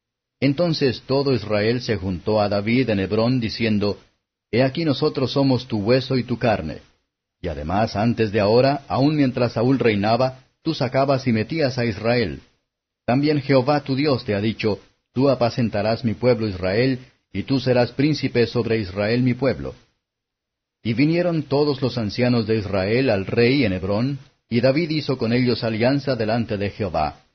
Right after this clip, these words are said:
y ungieron a David por rey sobre Israel, conforme a la palabra de Jehová por mano de Samuel. Entonces se fue David con todo Israel a Jerusalén,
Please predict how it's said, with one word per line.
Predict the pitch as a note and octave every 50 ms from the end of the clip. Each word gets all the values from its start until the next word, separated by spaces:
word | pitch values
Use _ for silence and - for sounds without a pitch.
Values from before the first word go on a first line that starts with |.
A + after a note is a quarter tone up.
| _ _ _ _ _ _
y | - A2
ungieron | A#2+ A#2 G#2+ - - D#3+ E3 D3+ C3 A2+
a | G#2+ G2+
David | G2 F#2+ F#2 G#2+ A#2+ C3 B2+ B2+
por | - A2+ G#2+ G#2 G2+
rey | A#2 C3+ C#3+
sobre | C3 - A#2+ G#2+ A2 A2 A2
Israel, | G2+ E2+ F#2 G#2+ A#2 C3+ D3 A#2+ E2+ D2 - _ _
conforme | - F2 E2 - - A2 A2 A2+ A2+
a |
la | G#2+ G#2 F#2+
palabra | - G2+ G2 G#2 G#2+ A2+ A#2 A2
de | G#2 G#2+ G#2
Jehová | - - A2+ G2 E2 G2 G#2 A#2 -
por | - A2+ G#2+ G#2
mano | G2 G#2 A#2 B2 A#2+ A2
de | A#2+ A#2
Samuel. | - - A#2+ C3 C3 A#2+ F#2+ C#2+ B1+ - _ _ _ _ _ _ _ _ _ _ _ _ _ _ _ _ _ _ -
Entonces | B2 C3 B2 B2+ - E3+ D#3+ - C#3+ B2
se | - G#2+
fue | - - A#2 A2+
David | G#2 G2+ F#2+ G2+ A2+ A#2+ B2+ A#2+
con | B2 A2+ G2 F2+
todo | E2 G2+ G#2+ A2 A2 A2
Israel | G2+ - G2+ G2+ G2 G2+ A2 A#2 B2
a | A#2 G#2
Jerusalén, | - - G#2+ G#2 G2+ - G#2 G#2+ A#2 A2+ G#2 G#2 A#2 B2+